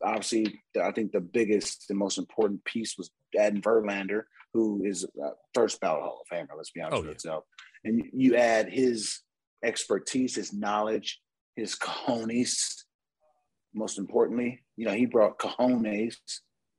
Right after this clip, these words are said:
Speaker 1: Like, we don't give a, a rotten ass damn about anybody. Let's go out and win. Um, like, and, and then you add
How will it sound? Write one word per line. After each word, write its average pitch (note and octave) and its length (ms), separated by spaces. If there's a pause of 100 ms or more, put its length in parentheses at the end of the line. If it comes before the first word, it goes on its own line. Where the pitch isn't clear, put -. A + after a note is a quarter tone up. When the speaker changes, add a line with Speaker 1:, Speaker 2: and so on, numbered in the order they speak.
Speaker 1:
Like, F#2+ 220 (180)
we A#2+ 140
don't A2+ 180
give G2+ 160
a, E2+ 60 (280)
a F2 40
rotten A2+ 420
ass A2+ 360 (120)
damn A2 300
about G#2 300
anybody. G#2+ 460
Let's G2+ 220
go G#2+ 160
out G2 80
and F#2 100
win. G#2 340 (560)
Um, E2 460 (240)
like, F#2+ 340 (480)
and, A2+ 240
and A#2 200
then B2+ 260
you A#2+ 160
add G#2+ 300